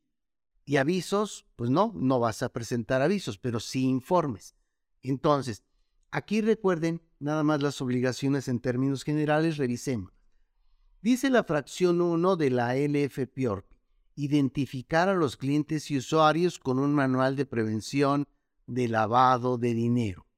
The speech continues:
¿ok? Tendré que tener todos los datos de esta persona, tendré que tener información de las actividades del cliente cuando son,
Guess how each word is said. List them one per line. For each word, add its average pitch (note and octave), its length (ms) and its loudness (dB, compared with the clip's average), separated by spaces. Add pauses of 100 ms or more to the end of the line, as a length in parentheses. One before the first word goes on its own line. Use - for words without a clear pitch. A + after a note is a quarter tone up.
(120)
¿ok? - 220 -2 (1080)
Tendré A#2 400 -4
que E3 120 2
tener D3+ 400 -2 (160)
todos G#3 500 4
los E3+ 200 2
datos D3+ 460 2
de B2 180 2
esta C3 220 -6
persona, F#3 720 0 (640)
tendré D3 380 4
que G#3+ 120 2
tener F3+ 560 0 (460)
información D#3+ 1000 0
de G3+ 100 6
las F3+ 180 2
actividades C3 880 -2
del B2+ 240 0
cliente G3 500 0
cuando A#2+ 340 -2
son, C#3+ 360 0